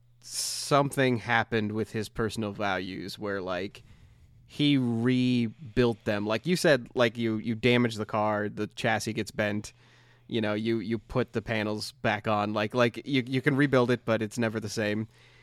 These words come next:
He was never so, the same to the point where he rebuilt his entire moral and ideal structure around hyper-environmentalism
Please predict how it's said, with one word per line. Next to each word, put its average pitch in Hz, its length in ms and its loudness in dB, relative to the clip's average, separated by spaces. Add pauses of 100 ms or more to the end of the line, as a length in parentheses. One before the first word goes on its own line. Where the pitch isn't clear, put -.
He 196 220 0
was 214 160 4
never 147 260 4
so, 131 380 0
the 127 140 0
same 117 440 2
to 151 180 0
the 123 120 -6
point 139 320 0
where 120 160 2
he 123 180 -4
rebuilt 117 540 -2
his 110 160 -2
entire 107 640 0 (420)
moral 120 500 4
and 107 160 0
ideal 107 360 0
structure 110 560 -4
around 104 640 -4 (480)
hyper-environmentalism 113 1600 2